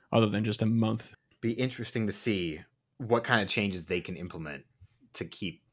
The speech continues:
Speaker 2: community days alive.
Speaker 1: Yeah. Yeah, it'll be interesting. I think they're going to have to change up the formula not only for which Pokemon, but also what is happening during the day. I
Speaker 2: Mm-hmm.
Speaker 1: think, um, I, the rotating bonus, the, you know,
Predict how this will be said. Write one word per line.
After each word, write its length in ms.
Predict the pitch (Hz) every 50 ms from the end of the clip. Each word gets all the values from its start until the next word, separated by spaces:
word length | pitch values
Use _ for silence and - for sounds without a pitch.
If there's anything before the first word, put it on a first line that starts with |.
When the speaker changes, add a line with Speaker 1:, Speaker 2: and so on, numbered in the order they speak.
| _ _ -
Speaker 2:
community 420 | - - 113 101 95 90 87 87 82
days 520 | 82 80 80 78 73 - - - - - - _ - - - - _ _ _ _ -
alive. 680 | 95 87 87 87 85 87 113 151 170 - - - - _ _ _ _ _ _ _ _ _
Speaker 1:
Yeah. 420 | 190 202 240 262 254 254 254 254 254 - - _ _ _ _ 175
Yeah, 280 | 170 170 165 165 170 165
it'll 160 | 180 180 175
be 140 | 175 151 143
interesting. 340 | 127 - 131 135 131 131
I 100 | 127 143
think 220 | 135 - 180 170 165
they're 160 | 175 165 151
going 160 | 156 151 147
to 80 | 147 143
have 120 | 143 135
to 60 | -
change 240 | 135 - 151 143 131
up 60 | 131
the 80 | 127 120
formula 380 | - 139 127 127 123 120 120 120
not 120 | 120 113
only 220 | 113 123 123 120
for 380 | 113 - - 123 117 113 113 110
which 200 | 120 110 - - -
Pokemon, 520 | - 123 123 - 143 143 139 139 143 143
but 120 | 135 120 -
also 340 | 120 120 117 - - 123
what 220 | 120 117 117 110 113
is 80 | 110
happening 400 | 110 117 95 - 120 120 120 113
during 240 | 110 117 113 110 110
the 100 | 110 110
day. 420 | - 117 113 113 113 113 113 113 - - - - -
I 40 | 113
Speaker 2:
Mm-hmm. 200 | 98 - 117 92
Speaker 1:
think, 320 | 92 131 120 113 113 - -
um, 340 | 117 110 110 110 107 107 107
I, 160 | - 107 - -
the 220 | 147 123 127 123
rotating 540 | 127 135 143 160 165 - 165 147 143 131 120
bonus, 400 | 117 117 117 117 113 104 110 -
the, 120 | - 117 113 -
you 100 | 123 117
know, 220 | 104 101 104